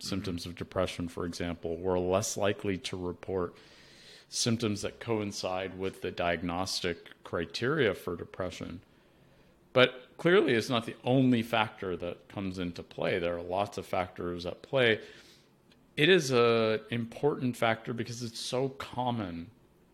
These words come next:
Speaker 2: And theoretically,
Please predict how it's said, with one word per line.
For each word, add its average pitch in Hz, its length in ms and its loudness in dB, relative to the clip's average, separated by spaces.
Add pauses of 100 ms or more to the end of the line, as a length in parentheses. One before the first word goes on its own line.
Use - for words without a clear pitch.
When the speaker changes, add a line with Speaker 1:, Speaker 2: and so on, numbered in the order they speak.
(560)
Speaker 2:
And 131 480 2 (480)
theoretically, 127 1120 0